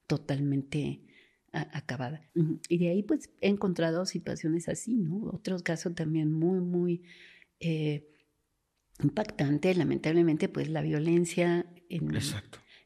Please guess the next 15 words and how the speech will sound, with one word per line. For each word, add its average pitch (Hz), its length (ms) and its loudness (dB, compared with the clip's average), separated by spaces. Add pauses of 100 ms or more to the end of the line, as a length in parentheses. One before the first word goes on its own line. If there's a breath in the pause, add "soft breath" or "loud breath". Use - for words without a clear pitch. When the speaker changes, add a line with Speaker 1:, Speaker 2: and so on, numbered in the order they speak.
(100)
Speaker 1:
en 165 120 2
la 151 120 0
Ciudad 160 200 0
de 160 60 0
México 151 440 -2
es - 380 -8 (540)
terrible, 151 500 0 (100)
¿verdad? 151 360 -4
Nos 156 200 -2
tocó 156 240 -4
un 147 60 0
caso 147 320 -6
de 147 140 -4
una 143 240 -2
chica 143 400 -4